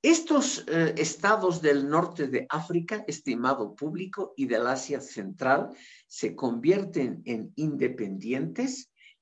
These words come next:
entre otras razones porque los mongoles empujan a muchos pueblos nómadas hacia el oeste.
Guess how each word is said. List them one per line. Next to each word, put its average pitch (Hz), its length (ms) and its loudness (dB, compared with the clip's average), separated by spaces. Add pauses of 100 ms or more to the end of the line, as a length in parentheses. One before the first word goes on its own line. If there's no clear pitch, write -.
(100)
entre 160 680 4
otras 202 580 4
razones 131 760 0
porque 135 400 2
los 202 320 4
mongoles 143 760 0 (460)
empujan 135 880 2
a 135 160 4
muchos 147 680 0
pueblos 143 600 2
nómadas 135 640 0 (360)
hacia 120 400 0
el 123 220 -2
oeste. - 600 2